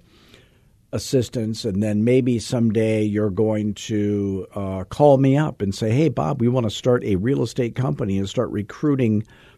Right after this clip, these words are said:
producing agents. Uh, it would be nice if you had a name that made sense." Um, so, so I have a coaching student. He, he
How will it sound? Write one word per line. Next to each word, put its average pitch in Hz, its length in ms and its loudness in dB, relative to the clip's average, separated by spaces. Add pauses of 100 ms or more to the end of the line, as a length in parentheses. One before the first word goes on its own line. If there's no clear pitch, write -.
producing 120 720 2
agents. 110 800 -2 (560)
Uh, 95 260 -4
it 135 100 4
would 123 200 2
be 120 100 4
nice 123 480 4
if 120 160 -2
you 113 100 0
had 117 240 0
a 104 160 0
name 104 680 0 (760)
that 101 260 -2
made 110 400 2
sense." - 680 -8 (400)
Um, 82 460 -6 (760)
so, 123 220 -8
so 113 200 -2
I 104 100 2
have 110 180 2
a 110 80 2
coaching 143 400 2
student. 131 540 0 (560)
He, 110 560 0 (180)
he 107 400 -2